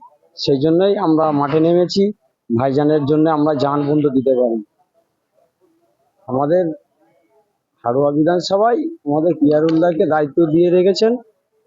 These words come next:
আমরা পিয়ারুল্লাহর সাথে কাঁধে কাঁধ মিলিয়ে, সাথে সুখ দুঃখে পাশে থেকে পিয়ারুল্লাহর সাথে লড়াই করতে চাই।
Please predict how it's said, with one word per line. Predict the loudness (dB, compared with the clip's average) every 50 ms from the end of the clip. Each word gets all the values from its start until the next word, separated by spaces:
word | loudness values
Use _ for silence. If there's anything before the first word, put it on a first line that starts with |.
| _ -2
আমরা | 0 0 2 0 -2 -4 -6 -18 -20 _ _ _ _ _ _ _ _ _ _ _ -2
পিয়ারুল্লাহর | 0 0 2 2 2 2 2 2 2 2 2 0 0
সাথে | -2 -4 -2 0 2 2 2 2 0
কাঁধে | -2 -4 -2 0 0 0
কাঁধ | 0 0 -2 0
মিলিয়ে, | 0 2 2 2 4 4 4 4 2 0 0 -4 _ _ _ _ _ _
সাথে | -20 -20 -18 -18 -14 -8 -8 -6 -4 0 0 0 0
সুখ | 0 0 -2 0 0 -2 -6 -10 -14 _ _ _ -4
দুঃখে | -4 -2 -2 0 0 0 0
পাশে | 0 -2 -2 -2 -2 -4
থেকে | -2 -2 -4 -2 0 0 0 0 0 -4 _ _ _ _ _ _ _ _ _ -2
পিয়ারুল্লাহর | 0 2 2 2 0 0 0 0
সাথে | -2 -2 -2 0
লড়াই | 0 2 2 2 0 0
করতে | 0 -2 -2 0 -2 0
চাই। | 2 2 2 2